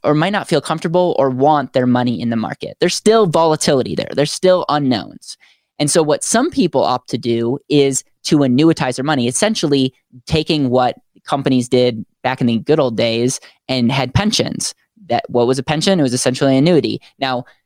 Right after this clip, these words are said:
there, there's gurus out there that, that hate on everything, right? And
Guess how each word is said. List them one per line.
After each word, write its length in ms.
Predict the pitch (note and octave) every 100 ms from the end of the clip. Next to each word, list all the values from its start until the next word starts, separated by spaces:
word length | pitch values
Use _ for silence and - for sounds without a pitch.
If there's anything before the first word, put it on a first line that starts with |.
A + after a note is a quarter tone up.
| _ _
there, 300 | D#3+ F#3 F3 -
there's 280 | C#3+ D3+ C3+
gurus 380 | C3+ F#3 F#3 D#3
out 160 | C#3
there 160 | D3 C#3+
that, 260 | C3 C3 _ _
that 160 | C3 B2
hate 200 | C3+ D#3
on 160 | C#3+ C3
everything, 480 | B2+ A#2+ A#2 A2+
right? 300 | A#2 B2+ C#3+ -
And 240 | B2+ A#2+